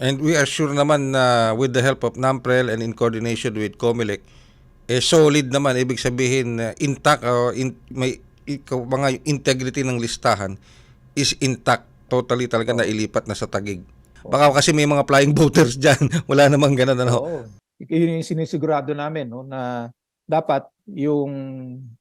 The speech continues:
Speaker 2: ah, C D L na sinasabi natin, yung computerized voters list, ay mainam at maayos ang pagkakagawa, no? Dahil, ah, yung paglilipat nga ng from Makati to Taguig ay pwede magdulot ng kaguluhan,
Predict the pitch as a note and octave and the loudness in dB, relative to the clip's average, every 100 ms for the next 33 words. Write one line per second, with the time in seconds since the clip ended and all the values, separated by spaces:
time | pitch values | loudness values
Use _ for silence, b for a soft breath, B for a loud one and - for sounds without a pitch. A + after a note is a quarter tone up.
0 | _ _ B3 - - F3+ D3 E3+ D3+ B2+ | _ _ -20 -20 -8 -6 -2 -2 -2 -6
1 | - C#3+ C#3 D3+ C3 C3+ C#3 C3+ A2+ A#2+ | -8 -8 -8 -6 -6 -6 -8 -10 -10 -10
2 | C3 A#2+ C3 C3 B2+ - B2+ C3+ B2+ - | -14 -12 -12 -8 -8 -6 -10 -8 -10 -10
3 | B2 A2 _ _ _ - C3+ C3+ B2+ C3 | -12 -12 _ _ _ -10 -8 -6 -8 -8
4 | D3 F3+ F#3 D3+ A#2 A#2 B2+ - C#3+ D#3+ | -6 -4 -2 -4 -6 -14 -16 -12 -6 -4
5 | C#3+ B2 D3 B2 A#2 C3 A#2 A2+ B2+ A#2+ | -6 -6 -10 -10 -10 -8 -10 -10 -10 -8
6 | A2 A#2 A#2 _ _ _ - B2 D3 C3 | -10 -14 -20 _ _ _ -6 -4 -4 -6
7 | - C3+ D3+ _ _ _ - C3 B2+ C#3 | -12 -16 -16 _ _ _ -8 -6 -4 -4
8 | B2 A#2+ A2+ A2+ A#2 A2 _ - C3+ D3 | -6 -8 -10 -10 -12 -18 _ -10 -6 -4
9 | D3 C#3+ D3 D#3 D3+ D3+ D3+ C#3 C3+ B2 | -2 -2 -2 -6 -6 -8 -8 -10 -10 -12
10 | C#3 _ _ _ D3 C3+ - E3+ F3+ D3 | -16 _ _ _ -6 -6 -4 -4 -2 -8
11 | - C#3+ D3+ C#3+ C3+ B2+ B2+ _ _ _ | -8 -8 -6 -4 -6 -8 -14 _ _ _
12 | - C3+ B2+ B2+ B2 B2+ B2+ _ _ - | -8 -6 -6 -8 -10 -12 -18 _ _ -6
13 | D3+ D3+ D#3+ D#3 B2+ C#3 D3 D3+ B2 A#2+ | -4 -2 -2 -4 -4 -4 -4 -6 -12 -10
14 | A#2+ B2 B2 A#2+ C#3 G2+ | -10 -6 -4 -4 -6 -8